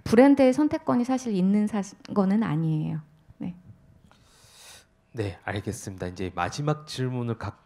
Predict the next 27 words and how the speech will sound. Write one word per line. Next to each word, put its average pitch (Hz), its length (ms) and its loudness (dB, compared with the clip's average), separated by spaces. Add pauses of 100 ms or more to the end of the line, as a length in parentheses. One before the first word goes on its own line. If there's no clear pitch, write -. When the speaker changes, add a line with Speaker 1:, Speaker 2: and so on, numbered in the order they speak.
Speaker 2:
세 120 140 -6
분께 107 520 -6
드리고 90 480 -10
마무리를 90 520 -10
해야 151 160 -4
될 123 160 -6
것 95 100 -14
같은데요. 90 460 -8 (360)
더 120 140 4
많은 120 320 4
질문들이 127 720 -2
있겠지만, 98 720 -4 (360)
네, 82 320 -8 (480)
어, 85 340 -2
이제 82 140 -4
마지막 92 380 -2
질문을 107 580 2
다시, 143 420 -4 (100)
예, 85 380 -8
토니님께 104 720 -4
드리겠습니다. 87 680 -6 (100)
무려 131 340 8 (480)
여덟 170 360 0
분이나 127 420 -2
이걸 92 320 -2 (160)
좋아요를 95 500 0
눌러주셨네요. 87 1200 -8